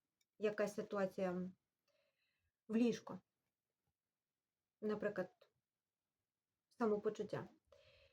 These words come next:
Зараз ми прояснимо, тут приходить вежа, раптові зміни неочікувані, які ви не планували.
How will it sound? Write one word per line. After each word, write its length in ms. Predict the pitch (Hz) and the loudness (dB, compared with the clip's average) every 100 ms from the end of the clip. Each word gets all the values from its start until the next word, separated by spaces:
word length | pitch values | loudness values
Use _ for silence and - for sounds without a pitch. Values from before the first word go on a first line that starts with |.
| _ _ _ _ _ _ _ _ _ | _ _ _ _ _ _ _ _ _
Зараз 340 | 208 294 302 285 | 8 10 10 8
ми 120 | 285 | 6
прояснимо, 760 | 294 285 277 269 269 294 320 269 - | 12 12 12 8 8 8 8 6 2
тут 160 | 277 277 | 2 4
приходить 440 | 247 269 226 247 | 4 6 8 8
вежа, 400 | 262 233 180 170 | 8 8 6 6
раптові 440 | 214 - 285 254 | 6 6 6 6
зміни 340 | 226 247 254 233 | 6 6 6 6
неочікувані, 840 | 233 226 269 269 247 214 202 196 | 6 4 2 2 4 2 2 2
які 280 | 202 202 233 | 0 2 2
ви 120 | 202 | 2
не 220 | 202 208 208 | 2 2 2
планували. 680 | 208 202 196 190 180 170 | 2 2 2 2 2 0